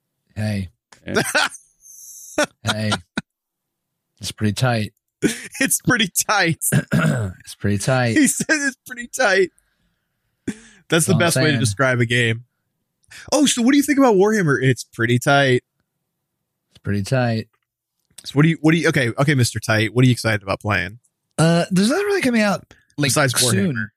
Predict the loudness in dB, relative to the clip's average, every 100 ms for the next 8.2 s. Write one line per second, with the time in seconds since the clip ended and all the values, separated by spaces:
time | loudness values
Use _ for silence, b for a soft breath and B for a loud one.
0 | -4 -2 0 -2 -2 -2 -2 -2 -2 -2
1 | -2 0 0 0 0 -2 -2 -2 -2 -2
2 | -4 -4 -4 -4 -6 -6 -6 -6 -8 -8
3 | -10 -10 -10 -8 -6 -8 -8 -12 -12 _
4 | -6 -2 -2 0 -2 0 0 -2 -4 -8
5 | _ _ -10 -6 -6 -6 -12 -20 _ _
6 | _ _ -20 -20 -20 _ _ _ _ -10
7 | -4 -4 -2 -2 -2 0 0 -2 -2 -2
8 | -4 -6